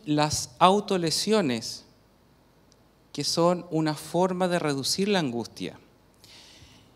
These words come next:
Yo trabajé en un hogar de menores hace, a ver, llevo quince años,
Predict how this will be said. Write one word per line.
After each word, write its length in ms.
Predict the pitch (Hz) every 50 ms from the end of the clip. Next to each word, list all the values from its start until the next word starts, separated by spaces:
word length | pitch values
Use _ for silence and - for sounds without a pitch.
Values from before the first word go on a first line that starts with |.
| _ -
Yo 180 | 135 135 170
trabajé 400 | 170 196 185 180 180 175 180 190
en 80 | 190 185
un 100 | 185 185
hogar 360 | 175 160 165 170 175 170 156
de 460 | 151 151 165 165 165 170 170 175 - -
menores 680 | - - 131 143 143 143 147 156 165 175 175 170 160
hace, 360 | 160 160 160 - - 170 - -
a 80 | 131 120
ver, 180 | 131 151 170 160 - - - - - _ _ _ _ _ _ _ _ _ _ _ _ _ _ _ _ _
llevo 280 | - 135 135 131 123 127
quince 360 | 127 - 143 143 - - - - -
años, 420 | - - - - - - - -